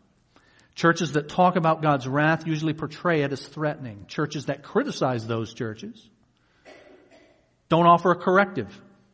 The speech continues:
but they simply eliminate God's anger as something unbefitting. But rarely are the beauty, internal logic, and necessity of God's wrath communicated.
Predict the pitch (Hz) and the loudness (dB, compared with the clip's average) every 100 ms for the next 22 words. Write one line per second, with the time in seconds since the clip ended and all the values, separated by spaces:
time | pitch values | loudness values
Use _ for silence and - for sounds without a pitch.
0 | _ _ _ _ 127 151 - 170 160 143 | _ _ _ _ -4 -2 0 -2 2 4
1 | 151 190 156 147 135 123 123 127 147 139 | 4 4 2 0 -2 -2 -2 -2 -2 -4
2 | 117 - - 147 123 139 139 143 131 127 | -6 -16 -8 -6 -4 -6 -4 -6 -4 -6
3 | 139 113 95 - _ _ _ _ _ _ | -6 -8 -12 -20 _ _ _ _ _ _
4 | _ _ _ _ _ 147 139 156 233 214 | _ _ _ _ _ -4 0 4 6 6
5 | 160 139 143 139 131 123 160 180 180 123 | 4 2 2 0 -2 0 0 2 0 -4
6 | - 185 180 156 156 156 147 123 117 - | -4 -4 -2 0 0 -2 -6 -6 -6 -8
7 | - 170 175 156 143 135 135 131 123 117 | -4 -4 -4 -4 -4 -2 -4 -2 -4 -4
8 | 117 120 107 95 - - - | -8 -12 -12 -14 -18 -20 -20